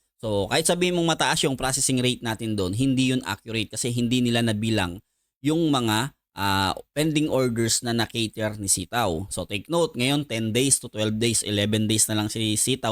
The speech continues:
nag, ah, nagbibigay ng palugit, ipinoproseso niya na yung mga pending orders. Hindi niya na hinahayaang magantay ng napakatagal yung mga customer natin.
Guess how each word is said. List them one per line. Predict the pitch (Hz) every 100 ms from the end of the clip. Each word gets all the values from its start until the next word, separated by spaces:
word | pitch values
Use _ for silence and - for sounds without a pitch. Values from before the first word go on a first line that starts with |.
| 110
nag, | 110
ah, | 107 104 101 87
nagbibigay | - 113 113 113 113
ng | 113 110
palugit, | 165 190 143 143 - _ _ _ _
ipinoproseso | 143 170 170 131 139 139 127
niya | 131 120
na | 117
yung | 131
mga | 120 113
pending | 107 98 104
orders. | 85 90 101 95
Hindi | - 135 143
niya | 147
na | 135
hinahayaang | 127 123 117 110 107 107
magantay | 110 107 107 104 104
ng | 101
napakatagal | 107 110 107 107 - 101 101
yung | 110 139 120
mga | 110
customer | 107 104 101 95
natin. | 90 87 139 123